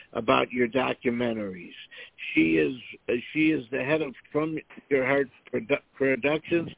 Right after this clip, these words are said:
and she can guide you through docs. Docs also on, on, on one eighty-one,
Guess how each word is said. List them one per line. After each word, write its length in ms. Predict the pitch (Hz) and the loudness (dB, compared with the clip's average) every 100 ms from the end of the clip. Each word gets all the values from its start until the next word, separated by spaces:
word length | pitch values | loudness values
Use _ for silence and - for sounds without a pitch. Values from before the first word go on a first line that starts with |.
| - - - | -10 -10 -2
and 120 | 127 123 | -2 2
she 100 | 175 | 2
can 260 | 160 143 120 | 2 -4 2
guide 440 | 156 170 190 190 147 | 4 6 6 4 2
you 200 | 156 151 - | -4 -4 -4
through 140 | 151 | -6
docs. 360 | 135 165 156 156 - - - - | -2 -2 -2 -6 -16 -20 -20 -6
Docs 260 | 160 196 - - | -2 0 -2 -2
also 500 | 180 202 - 175 156 | 0 -2 0 0 0
on, 260 | 143 143 - | -2 -6 -6
on, 200 | 127 135 - - | -4 -4 -4 -2
on 340 | 135 139 139 | -2 0 -2
one 160 | 135 135 | -2 0
eighty-one, 600 | 131 123 123 123 113 101 | 0 -2 -2 -4 -8 -16